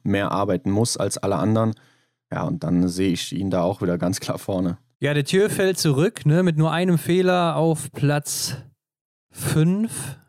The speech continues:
Speaker 2: War iso-, isoliert betrachtet auch der fünftbeste. Also
Speaker 1: Ja.
Speaker 2: ist ein gutes Rennen gelaufen. Läuferig ist er aber noch nicht da, wo er mal war mit der einundzwanzigsten Laufzeit.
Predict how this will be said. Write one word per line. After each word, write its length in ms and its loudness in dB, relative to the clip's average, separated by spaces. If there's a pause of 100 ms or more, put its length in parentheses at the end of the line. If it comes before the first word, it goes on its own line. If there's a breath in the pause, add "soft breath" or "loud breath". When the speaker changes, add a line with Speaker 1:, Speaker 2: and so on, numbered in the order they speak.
Speaker 2:
War 200 -2
iso-, 280 2
isoliert 440 4
betrachtet 440 0
auch 140 2
der 140 -2
fünftbeste. 800 0
Also 220 6
Speaker 1:
Ja. 80 4
Speaker 2:
ist 200 0
ein 80 4
gutes 340 2
Rennen 220 4
gelaufen. 640 2
Läuferig 520 2
ist 100 4
er 80 4
aber 180 2
noch 120 4
nicht 280 2
da, 220 2
wo 140 4
er 100 2
mal 240 2
war 300 2
mit 140 2
der 100 0
einundzwanzigsten 760 0
Laufzeit. 640 0